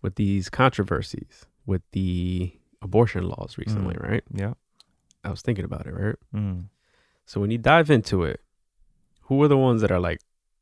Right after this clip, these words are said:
Speaker 1: gun-ho about this?
Speaker 2: The Republicans.
Speaker 1: The Republicans.
Speaker 2: Yeah.
Speaker 1: When you picture a Republican, what do you picture?
Speaker 2: Dollar sign.
Speaker 1: Right. So what
Speaker 2: Mm.
Speaker 1: do you picture mostly, like, physically?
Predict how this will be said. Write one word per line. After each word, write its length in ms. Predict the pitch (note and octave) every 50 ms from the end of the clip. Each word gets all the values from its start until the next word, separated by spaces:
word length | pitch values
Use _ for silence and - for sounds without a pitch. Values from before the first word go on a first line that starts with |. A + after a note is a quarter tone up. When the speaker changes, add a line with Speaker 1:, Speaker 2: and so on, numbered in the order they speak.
| _ _ _ - - - -
Speaker 1:
gun-ho 460 | A2 G2+ A2 G2 G2 F#2+ F#2 G2 E2 -
about 280 | - - - - -
this? 300 | - - C#3 - - _ _ _ _ _ _ _ _ _ _ _ _ _ _ _ _ _ -
Speaker 2:
The 80 | G#2+ G2+
Republicans. 760 | G2 G2+ - - D3+ C#3 A2+ F#2+ F2 - - - G2 - _ _ _ _ _ _ _
Speaker 1:
The 120 | - - A#2
Republicans. 760 | G#2 - A2 A2 G#2+ - - - - - _ - - - - _ -
Speaker 2:
Yeah. 140 | A#2 A2 G#2+ A2 - _ _ _ _ _
Speaker 1:
When 160 | - A2 G#2
you 80 | G#2+ A#2
picture 320 | - - D3+ C#3+ - -
a 60 | C#3 A#2+
Republican, 720 | A#2 G#2 - - A#2+ G2+ - - - - - - - - F2+
what 300 | F2+ F2+ F#2 G2 G2 -
do 80 | - F#2
you 140 | F2+ F2+ F2
picture? 440 | - - - - - - - - - _ _ _ _ _ _ _ -
Speaker 2:
Dollar 320 | A2 G#2+ G#2+ A2 G#2+ G2 F#2
sign. 400 | - - - - - G#2 G2 G2 _ _ _ _ _ _ _ _ _ _ _ _
Speaker 1:
Right. 340 | - - G2 E2+ - - - - _ _
So 160 | _ - - G2
what 160 | F#2+ F#2+ F#2+
Speaker 2:
Mm. 20 | F#2+
Speaker 1:
do 40 |
you 80 | F#2+ F2+
picture 500 | - - F#2+ - - - F2 - - G2 -
mostly, 540 | - F#2 F#2 F2+ - - - - - - -
like, 380 | - - F#2 - - - - _ _ _ _ _ _ _ _ _ _ _ - -
physically? 440 | - G#2 - - - C2 - -